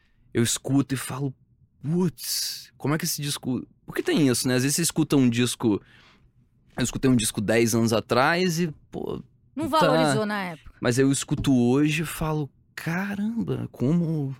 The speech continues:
Speaker 1: fico apaixonado pelos discos um tempo.
Speaker 2: Mas você,
Speaker 1: De,
Speaker 2: é,
Speaker 1: de
Speaker 2: você prefere ainda ouvir o disco inteiro do que eu fazer uma playlist?
Speaker 1: Não, às vezes eu escuto, não tenho muito, muita regra. Às vezes eu boto um disco lá inteiro que eu quero ouvir, boto um disco no Spotify inteiro.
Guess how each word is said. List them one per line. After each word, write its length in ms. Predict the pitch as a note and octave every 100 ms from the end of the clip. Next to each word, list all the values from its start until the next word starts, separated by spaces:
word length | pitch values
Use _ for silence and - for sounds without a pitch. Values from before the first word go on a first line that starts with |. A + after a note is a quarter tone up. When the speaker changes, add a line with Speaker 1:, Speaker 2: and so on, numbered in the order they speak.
| _
Speaker 1:
fico 240 | - C#3+
apaixonado 760 | D#3 C#3+ - C#3+ A2+ B2+ C#3+ A#2+
pelos 280 | A#2+ A2+ G2
discos 580 | G2+ A#2 C3+ - G#2 G2
um 60 |
tempo. 580 | F#2+ G#2 A2 C3 - G#2
Speaker 2:
Mas 220 | A#2+ G#3+ A3+
você, 320 | A3 C4 B3+
Speaker 1:
De, 140 | G#3
Speaker 2:
é, 480 | G#3 G#3 G#3 G3 G3
Speaker 1:
de 280 | C#3+ G2 G2 G2+ _ _
Speaker 2:
você 160 | - G#3+
prefere 440 | A#3 G3+ A3+ A#3+
ainda 260 | A#3 A3+ A#3
ouvir 160 | G#3+
o 100 | A3+
disco 640 | F#3 A3 A3 - C4 B3+ B3
inteiro 680 | A3+ B3 - G#3 G#3 G#3+ B3
do 200 | A3+ C4
que 100 | C4
eu 240 | A#3+ A#3+
fazer 300 | G3+ A#3+ A3
uma 100 | A3+
playlist? 520 | - B3 B3+ F3+ E3+ - - -
Speaker 1:
Não, 400 | G3+ F3+ G3 F#3
às 100 | D#3
vezes 180 | F#3 G3+
eu 100 | A3
escuto, 560 | - G#3 G3+ A3+ G#3 -
não 160 | - G3
tenho 240 | G#3 G#3+
muito, 240 | G3 E3 E3 C#3
muita 300 | C#3 C#3 B2+
regra. 380 | A#2+ A2+ A2 B2+
Às 80 | G3+
vezes 160 | C4
eu 40 | C#4+
boto 280 | A3+ -
um 40 | G#3
disco 300 | F3 - E3+
lá 80 | D#3+
inteiro 300 | D3+ C#3+ B2
que 60 |
eu 40 | C3+
quero 200 | C#3+ D3
ouvir, 360 | D#3+ G3 E3+
boto 300 | C3 A#2+ C3+
um 60 | B2
disco 280 | A#2 - A#2
no 80 | A2
Spotify 540 | - A2 - - A2
inteiro. 640 | A2+ - C#3 C3+ A#2+ A#2